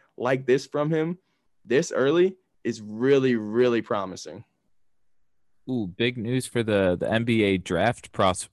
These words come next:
Speaker 2: uh, pools. Jalen Suggs, Gonzaga guard, has elected to go to the draft this year.
Speaker 1: Color me shocked. I could not see that one.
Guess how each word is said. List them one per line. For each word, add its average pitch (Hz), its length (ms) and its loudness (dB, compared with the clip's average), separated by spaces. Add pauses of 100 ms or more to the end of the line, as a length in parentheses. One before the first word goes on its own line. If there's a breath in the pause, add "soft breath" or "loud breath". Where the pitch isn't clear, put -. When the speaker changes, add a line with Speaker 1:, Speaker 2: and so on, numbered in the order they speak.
Speaker 2:
uh, 92 260 0 (120)
pools. 92 440 -2 (720 soft breath)
Jalen 113 360 2
Suggs, 107 600 0 (240)
Gonzaga 101 480 0
guard, 92 360 0
has 90 540 -6 (480)
elected 95 360 -6
to 95 80 -12
go 101 200 -2
to 98 140 -6
the 95 80 -6
draft 101 300 -2
this 90 180 -8
year. 82 200 -6 (1700 soft breath)
Speaker 1:
Color 139 280 0
me 131 340 2
shocked. - 600 -2
I 120 120 -6
could 127 240 -10
not 123 320 -2
see 139 160 -4
that 131 240 2
one. 98 100 -4